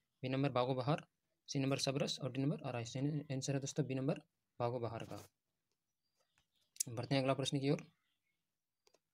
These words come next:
अगला सवाल है दोस्तों, फोर्ट, फोर्ट विलियम कॉलेज कहाँ कायम किया गया था? ए नंबर में है कोलकाता, बी नंबर दिल्ली, सी नंबर हैदराबाद, डी नंबर रामपुर। सही answer दोस्तों ए नंबर कोलकाता में। अगला प्रश्न है,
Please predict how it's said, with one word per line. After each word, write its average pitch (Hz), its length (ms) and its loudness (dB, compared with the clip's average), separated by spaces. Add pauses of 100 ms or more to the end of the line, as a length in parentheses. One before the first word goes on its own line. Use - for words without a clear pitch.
(1160)
अगला 135 160 0
सवाल 143 180 6
है 143 60 6
दोस्तों, - 300 0 (1400)
फोर्ट, 165 460 6 (220)
फोर्ट 151 220 0
विलियम 156 320 6
कॉलेज 151 360 4
कहाँ 147 180 4
कायम 131 220 0
किया 120 200 -2
गया 110 180 -6
था? - 200 -12 (760)
ए 135 60 4
नंबर 143 200 4
में 147 100 4
है 196 260 0 (680)
कोलकाता, 143 340 4
बी 139 100 4
नंबर 139 200 4
दिल्ली, 143 240 0
सी 147 140 0
नंबर 135 160 2
हैदराबाद, 139 460 0
डी 135 140 -2
नंबर 147 200 4
रामपुर। 117 260 -4
सही 131 120 -2
answer 139 220 -2
दोस्तों 139 260 -4
ए 139 40 2
नंबर 143 200 0
कोलकाता 120 360 -4
में। 107 120 -10 (1700)
अगला 135 160 0
प्रश्न 151 260 -2
है, 151 180 0